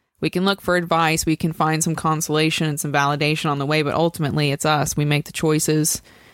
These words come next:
We see the exits. We choose the path. No path is easy.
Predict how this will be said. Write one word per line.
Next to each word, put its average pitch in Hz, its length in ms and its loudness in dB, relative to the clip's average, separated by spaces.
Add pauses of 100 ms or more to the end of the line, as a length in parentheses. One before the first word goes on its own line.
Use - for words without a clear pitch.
(360)
We 156 140 0
see 151 180 0
the 143 140 0
exits. 151 480 0
We 143 300 2
choose - 280 -4
the - 60 -12
path. 220 380 -2 (2500)
No 190 500 0
path 185 560 -2
is 175 240 0
easy. 196 500 0